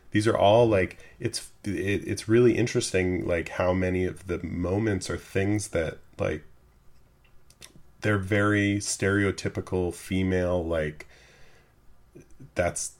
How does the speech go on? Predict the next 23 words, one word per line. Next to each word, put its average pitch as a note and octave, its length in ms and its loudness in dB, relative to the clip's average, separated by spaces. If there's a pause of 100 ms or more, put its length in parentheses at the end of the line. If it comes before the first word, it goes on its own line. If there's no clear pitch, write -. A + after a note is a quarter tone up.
(100)
like, E2 340 0
either G2 400 2
exactly F2 580 -2
what E2+ 220 -4
females F2 440 0
do E2 180 -2
to E2+ 140 -4
annoy E2 340 -4
men, E2+ 540 -2
or F2 180 -4
that's E2 280 -4
the - 100 -8
kind D#2+ 220 -4
of D#2 80 -8
thing E2 220 -4
that - 120 -8
females D#2+ 380 -4
are D#2 80 -4
not D#2 220 -6
supposed - 480 -8
to G2 80 -4
do. A2 460 0 (640)
And F#2+ 500 0